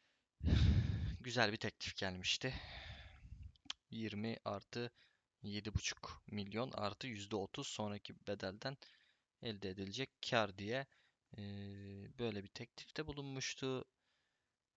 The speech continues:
Eee, Salzburg, Avusturya. Eee, bakalım Grozny gitmek isteyecek mi,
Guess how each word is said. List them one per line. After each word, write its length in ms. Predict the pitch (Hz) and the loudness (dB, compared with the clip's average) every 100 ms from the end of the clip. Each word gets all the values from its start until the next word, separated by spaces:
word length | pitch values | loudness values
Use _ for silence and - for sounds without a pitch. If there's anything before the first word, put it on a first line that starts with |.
| _ | _
Eee, 500 | 110 107 104 101 104 - - - - - - | -8 -4 -4 -4 -6 -8 -8 -10 -12 -12 -4
Salzburg, 540 | - 123 113 117 147 - - - - _ _ _ _ _ _ _ _ _ _ - - 123 | 4 4 4 0 -6 -6 -18 -20 -20 _ _ _ _ _ _ _ _ _ _ -6 0 2
Avusturya. 680 | 110 - - 101 98 120 156 - _ _ _ _ _ _ _ _ | 0 -2 -2 0 2 0 -2 -16 _ _ _ _ _ _ _ _
Eee, 80 | 117 110 107 107 107 120 | -12 -10 -10 -10 -12 -2
bakalım 460 | 139 - 151 160 180 _ _ _ _ _ _ _ _ _ _ _ _ _ _ _ _ _ _ _ _ _ _ _ - - _ _ _ _ _ _ - | -2 2 4 2 0 _ _ _ _ _ _ _ _ _ _ _ _ _ _ _ _ _ _ _ _ _ _ _ -20 -20 _ _ _ _ _ _ -8
Grozny 420 | 113 123 139 143 | -2 2 2 0
gitmek 440 | 127 123 - - - | -6 -6 -6 -8 -6
isteyecek 720 | 110 - 113 107 123 143 - | -6 -4 -4 0 2 2 0
mi, 280 | 101 143 | -2 -2